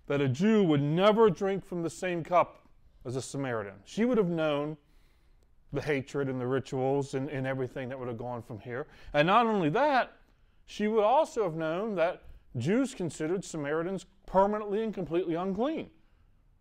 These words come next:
So look at what she says. "How is it that you are asking me for this?" How did, how, and so she's almost saying, "How dare you come and talk to me like this?"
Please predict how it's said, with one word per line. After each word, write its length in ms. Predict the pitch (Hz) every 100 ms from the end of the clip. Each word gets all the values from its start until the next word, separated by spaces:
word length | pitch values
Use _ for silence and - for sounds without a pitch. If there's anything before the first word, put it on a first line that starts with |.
| _ _ _ _
So 120 | -
look 140 | 226 247
at 60 |
what 120 | 233 214
she 120 | 214
says. 320 | - 311 262
"How 260 | 196 247 277
is 100 | 254
it 100 | 240
that 140 | 226
you 320 | 180 214 254
are 160 | 214 180
asking 600 | 180 254 254 - 214 196
me 140 | 196
for 160 | 160 180
this?" 480 | 165 135 - - - _ _ _ _ _ _ _ _ _ _ -
How 160 | 202
did, 120 | 254 185
how, 300 | 233 226 147
and 180 | 190 185
so 140 | 208 190
she's 220 | 185 190
almost 340 | 285 277 -
saying, 200 | 240 226
"How 180 | 185 220
dare 500 | 170 135 208 294 320
you 420 | 202 151 117 87 - _ _ - - - _ -
come 240 | 220 233
and 120 | 196
talk 300 | 202 269 302
to 80 | 208
me 160 | 170 147
like 260 | 131 117
this?" 440 | 135 110 - -